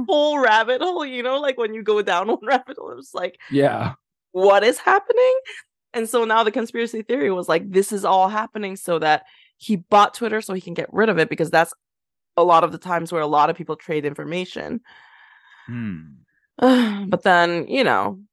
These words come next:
Speaker 1: kind of doesn't make sense because we still have TikTok, we still have Instagram, we still have Facebook for it, information-wise, but, you know,
Speaker 2: Yeah.
Speaker 1: who knows?
Speaker 2: Eh, you know, like, who the hell uses Twitter?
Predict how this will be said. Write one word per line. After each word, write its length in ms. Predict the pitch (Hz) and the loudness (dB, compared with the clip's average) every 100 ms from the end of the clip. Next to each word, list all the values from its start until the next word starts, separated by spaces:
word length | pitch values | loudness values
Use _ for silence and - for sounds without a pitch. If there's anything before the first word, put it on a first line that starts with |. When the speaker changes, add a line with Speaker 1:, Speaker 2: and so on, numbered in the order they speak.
| _ _ _ - | _ _ _ -4
Speaker 1:
kind 240 | 208 180 | 0 0
of 80 | 190 | 0
doesn't 220 | 180 180 | -2 -2
make 140 | 151 | -4
sense 260 | - 151 156 | -2 -4 -4
because 420 | 160 160 143 - | -6 -6 -6 -10
we 120 | 131 107 | -10 -10
still 220 | - 151 | -4 -4
have 140 | 135 | -4
TikTok, 300 | - - 170 - | -6 -8 -6 -6
we 80 | |
still 180 | 190 - | -8 -8
have 100 | - | -6
Instagram, 380 | - - - - | -8 -8 -6 -6
we 60 | - | -6
still 160 | - | -6
have 120 | - - | -8 -4
Facebook 520 | 277 - - - - _ _ _ _ _ _ _ _ _ _ - | -6 -6 -4 -4 -4 _ _ _ _ _ _ _ _ _ _ 0
for 280 | 214 202 156 | 4 6 4
it, 120 | - _ _ _ - | 0 _ _ _ -6
information-wise, 1040 | 170 170 143 143 143 120 95 123 214 - - - | -4 -2 -2 -2 -4 -8 -8 -6 -6 -10 -16 -12
but, 260 | - - _ _ _ _ _ | -12 -12 _ _ _ _ _
you 120 | - 104 | -8 -6
know, 140 | 113 | -6
Speaker 2:
Yeah. 320 | 110 98 82 - _ | -6 -8 -8 -12 _
Speaker 1:
who 80 | 254 | -2
knows? 380 | 156 - - - _ _ _ 147 | -2 -2 -10 -14 _ _ _ -8
Speaker 2:
Eh, 140 | 147 95 - | -8 -10 -8
you 180 | 143 | -4
know, 320 | 190 196 190 - | -2 -2 -2 -4
like, 400 | 139 127 123 _ _ _ _ _ _ _ _ _ _ | -2 -2 -4 _ _ _ _ _ _ _ _ _ _
who 300 | - 262 226 | -2 0 2
the 140 | 143 | 2
hell 300 | 151 135 135 | 0 -2 -2
uses 360 | 117 110 104 - | -2 -4 -8 -12
Twitter? 480 | - 90 76 - | -8 -8 -8 -14